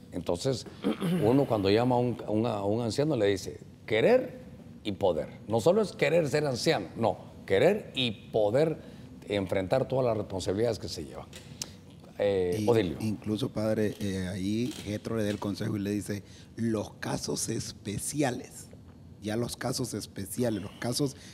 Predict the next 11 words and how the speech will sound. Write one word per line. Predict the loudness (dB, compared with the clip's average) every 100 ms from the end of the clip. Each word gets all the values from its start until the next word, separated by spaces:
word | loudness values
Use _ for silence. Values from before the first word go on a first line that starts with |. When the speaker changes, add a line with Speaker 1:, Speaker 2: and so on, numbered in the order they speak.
| -4
Speaker 2:
que | 0
ellos | 2 2
no | 0
pueden, | 2 2 2 0 -4
entonces | -4 -2 -2 -6 -4 -2 0 -2 -8 -10
que | -6
vengan | -4 -4 -6
a | -8
ti, | -6
Moisés". | -6 -6 -12 -16 _ -20 -20 -14
Entonces, | -4 0 0